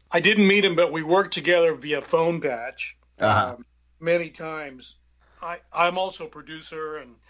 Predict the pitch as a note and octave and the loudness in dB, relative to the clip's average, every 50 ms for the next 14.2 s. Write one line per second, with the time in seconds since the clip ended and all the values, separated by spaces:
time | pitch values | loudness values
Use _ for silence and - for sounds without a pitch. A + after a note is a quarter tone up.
0 | _ _ _ _ _ _ _ _ _ _ _ _ _ _ _ _ _ _ - D3 | _ _ _ _ _ _ _ _ _ _ _ _ _ _ _ _ _ _ -20 -18
1 | D3 C#3+ D#3+ F3+ F3+ E3+ - F3 D#3+ E3 D#3+ D#3+ D#3 D3+ D3+ D3+ D3+ D3 - - | -12 -8 -8 -6 -6 -6 -8 -6 -6 -6 -6 -6 -6 -4 -4 -2 -2 -4 -6 -10
2 | - - _ - E3+ F3 F3 F3+ F3 F3 F3 - F3+ - E3+ D3+ D#3 - _ - | -16 -20 _ -10 -6 -4 0 0 0 0 -2 -6 -10 -10 -10 -10 -10 -14 _ -18
3 | E3+ D#3 - - E3 D3+ - D#3 C#3+ C#3 C3+ C3+ C3 _ _ _ _ _ _ _ | -18 -16 -14 -12 -12 -8 -6 -6 -6 -8 -10 -16 -20 _ _ _ _ _ _ _
4 | _ _ _ _ _ _ _ _ - D3+ C3 B2+ C3+ D3 E3+ F#3 F#3 F3 F3+ F#3+ | _ _ _ _ _ _ _ _ -12 -12 -10 -8 -2 2 4 4 4 4 2 2
5 | F#3 F3+ - F#3+ F3 E3+ E3 D3 C3+ D#3+ E3+ E3+ E3 D#3+ - - D3+ C#3 - C#3+ | 0 0 -2 -6 -6 -6 -8 -8 -4 -2 0 0 0 -2 -4 -8 -10 -12 -12 -10
6 | C3+ D3+ D3 B2+ D3+ D3+ D3+ C#3+ C#3+ C#3+ C#3+ D3 D3+ C#3 C#3 D#3+ D3+ D3+ D3+ D3+ | -8 -8 -4 -2 0 0 0 0 -2 -4 -4 -6 -6 -6 -6 -6 -4 -4 -6 -6
7 | C#3 F3 D3+ F3 - C3+ D3 E3 D#3 D3+ - - _ _ - - _ - - - | -8 -8 -8 -8 -8 -4 -2 -2 -2 -2 -6 -14 _ _ -20 -20 _ -10 -4 -2
8 | - - B2 B2 G#2+ G2 - - - G2+ - - A#2 - G3 - - - - _ | 2 4 4 4 4 4 2 2 2 0 0 0 -2 -2 -2 -2 -4 -6 -12 _
9 | - _ _ - - F3 F3 E3 - F#3+ G3 G3 - F#3+ E3+ E3 - - F3+ F3 | -20 _ _ -12 -10 -8 -4 0 0 0 0 0 -4 -8 -12 -12 -8 -4 -4 -4
10 | F3 - E3 E3+ D#3+ E3 D#3+ D#3 D3+ C#3+ - _ _ _ - D#3+ D3 - - - | -4 -6 -10 -12 -10 -10 -12 -12 -14 -16 -20 _ _ _ -20 -20 -20 -12 -8 -6
11 | F3 F#3+ F#3+ - E3 D3 C#3 D3+ D3+ C3 D3 C#3 - D3+ C#3+ C3 D3+ D3 C#3+ C#3+ | -6 -6 -8 -10 -14 -14 -12 -14 -14 -14 -16 -18 -16 -16 -14 -12 -10 -12 -12 -12
12 | D#3+ E3+ F3 E3+ E3 F3+ G3+ G#3 F#3+ F#3+ F3 D#3 - _ _ _ _ _ - E3+ | -10 -10 -8 -6 -4 -4 -4 -4 -4 -8 -10 -12 -16 _ _ _ _ _ -4 -4
13 | E3 D#3 D3 C3+ D#3+ E3+ F3+ F3+ - D#3+ C#3 C#3 C#3 C#3 C3 - D3 C3 C3 C#3 | -4 -4 -2 0 0 0 0 -2 -6 -10 -10 -8 -10 -10 -10 -12 -12 -8 -8 -8
14 | C3+ B2 - - | -8 -8 -12 -18